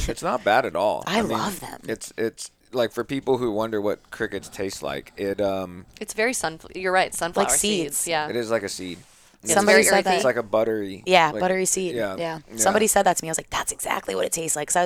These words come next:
Speaker 2: at first I was like, "Kinda like beef jerky." I was like, "No, not really," 'cause the consistency is not beef jerky at
Speaker 3: Yeah.
Speaker 2: all. It's crunchy. It's
Speaker 3: It's
Speaker 2: salty,
Speaker 3: definitely
Speaker 2: but
Speaker 3: sunflower
Speaker 1: It is,
Speaker 3: seeds.
Speaker 1: it's
Speaker 3: Like,
Speaker 1: crunchy.
Speaker 3: s-, if you eat the shell, which I do.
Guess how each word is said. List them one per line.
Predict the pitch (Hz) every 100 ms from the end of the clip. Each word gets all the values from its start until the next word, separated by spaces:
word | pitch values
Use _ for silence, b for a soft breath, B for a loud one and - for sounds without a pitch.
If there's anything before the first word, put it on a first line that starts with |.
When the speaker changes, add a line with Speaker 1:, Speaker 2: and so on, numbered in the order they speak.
| 175
Speaker 2:
at | -
first | 202 202
I |
was | 185
like, | 175
"Kinda | - 240
like | 254 247 -
beef | 220 -
jerky." | - 185 - 208 208 202 B B -
I |
was | 160
like, | -
"No, | 214 214 208 202 196 B B 208
not | 208 180
really," | 185 190
'cause | 190 175
the | 165
consistency | - 139 - - 180 170
is | 170
not | 160 151
beef | 160 156
jerky | 156 185 135
at |
Speaker 3:
Yeah. | -
Speaker 2:
all. | 139 143
It's | 139 -
crunchy. | 139 143 - 143
It's | 208
Speaker 3:
It's | 214
Speaker 2:
salty, | 135 -
Speaker 3:
definitely | 196 165 208 180
Speaker 2:
but |
Speaker 3:
sunflower | - 165 156 123 95
Speaker 1:
It | 135
is, | 131 123
Speaker 3:
seeds. | - -
Speaker 1:
it's | 113
Speaker 3:
Like, | 185
Speaker 1:
crunchy. | 123 120 104 92
Speaker 3:
s-, | - -
if | 190
you | 190 185
eat | 190 185
the | 170
shell, | - 151 127 - - _ _ _
which | 180 170
I | 160
do. | 151 151 98